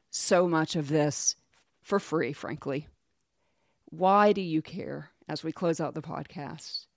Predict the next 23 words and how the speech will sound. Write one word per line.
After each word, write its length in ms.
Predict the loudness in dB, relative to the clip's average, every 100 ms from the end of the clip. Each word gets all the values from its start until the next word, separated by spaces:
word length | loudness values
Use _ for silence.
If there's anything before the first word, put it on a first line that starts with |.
| _
Why, 280 | -6 2 2
why 280 | 2 4 4
do 80 | 4
you 160 | 0 -2
do 160 | -4
what 160 | -6 -6
you 140 | -6
do, 160 | -4 -6
Jeremy? 360 | -4 -4 -4
Because 280 | -4 -2 0
I, 240 | 2 2 0 _ _ _ _ _ _ _ _ _ 0
I 120 | 2
can't 380 | 2 0 0 0
overemphasize 880 | -2 -2 -6 -6 -6 -6 -4 -4 -4
how 100 | -8
much 180 | -8 -6
I 100 | -6
appreciate 440 | -2 -4 -4 -8
the 80 | -8
work 220 | -10 -8
you're 100 | -6
doing 300 | -4 -6 -4
on, 200 | -4 -6